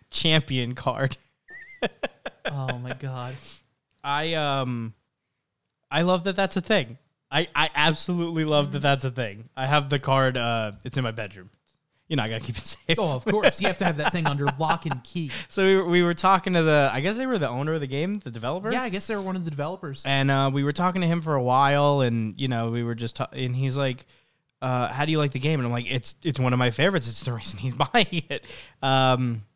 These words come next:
Speaker 2: Still have yet to play it.
Speaker 1: and he goes, uh, "Have you,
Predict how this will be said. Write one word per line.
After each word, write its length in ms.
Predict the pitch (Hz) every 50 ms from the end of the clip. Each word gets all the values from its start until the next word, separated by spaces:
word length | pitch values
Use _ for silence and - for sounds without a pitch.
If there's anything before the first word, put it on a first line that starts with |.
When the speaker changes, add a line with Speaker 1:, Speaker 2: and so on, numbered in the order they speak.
| _ -
Speaker 2:
Still 240 | - - - 302 277
have 100 | 247 208
yet 140 | 247 247 -
to 60 | 220
play 220 | - 254 240 190
it. 80 | 151 - _ -
Speaker 1:
and 160 | 139 139 139
he 140 | 131 147 156
goes, 440 | 143 151 151 151 151 143 135 - - _ _ _ _ _ _ _ _ _ _ _ _ _ _ _ _ _ _ _ _ -
uh, 260 | 143 139 135 135 127
"Have 220 | - - 147 151 139
you, 720 | 143 151 156 151 147 147 147 135 - - - - 165 185 _